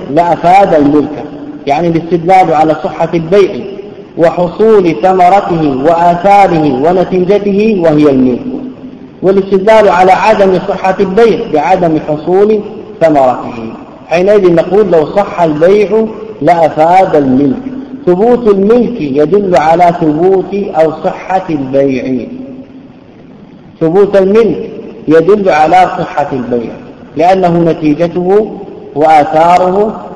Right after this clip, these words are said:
وهو المقصود من، من البيع. أو بنظيره، وهل عدم صحة البيع يدل على عدم الت-، الإفادة؟ عدم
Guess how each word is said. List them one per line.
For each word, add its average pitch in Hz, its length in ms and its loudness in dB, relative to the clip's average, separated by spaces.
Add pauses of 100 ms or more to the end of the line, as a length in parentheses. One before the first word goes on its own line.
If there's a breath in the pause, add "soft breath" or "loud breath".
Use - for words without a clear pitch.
(160)
وهو 180 1120 0
المقصود 165 500 0
من، 156 280 0 (320)
من 139 160 0
البيع. 117 300 -4 (440)
أو 214 240 6
بنظيره، 185 1000 2 (420)
وهل 196 220 2
عدم 202 460 2 (100)
صحة 190 320 -2
البيع 170 440 2
يدل 175 220 -2
على 165 180 0
عدم 175 280 0
الت-، 147 460 -4
الإفادة؟ 196 600 2 (4000)
عدم 151 460 2